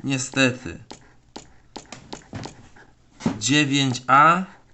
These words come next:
Osiemnaście.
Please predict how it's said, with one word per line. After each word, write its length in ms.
Osiemnaście. 1120